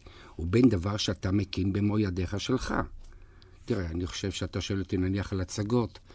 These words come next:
אני חושב שלהפיק הצגה כמו, אה, אם הייתי צריך לציין, היו לוחצים אותי בלחץ בסגנון אמריקאי,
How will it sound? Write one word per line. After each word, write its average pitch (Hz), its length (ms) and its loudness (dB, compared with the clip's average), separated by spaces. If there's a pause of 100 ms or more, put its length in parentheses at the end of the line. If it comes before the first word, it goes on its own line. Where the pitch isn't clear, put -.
(580)
אני 104 120 2
חושב 104 140 0
שלהפיק 98 640 -2
הצגה 104 440 -2
כמו, 92 840 -2
אה, 85 280 -4 (380)
אם 95 100 2
הייתי 101 180 2
צריך 98 220 -2
לציין, 107 300 2
היו 113 260 6
לוחצים 110 580 2
אותי 110 240 0
בלחץ 98 800 0
בסגנון 104 600 4
אמריקאי, 98 600 2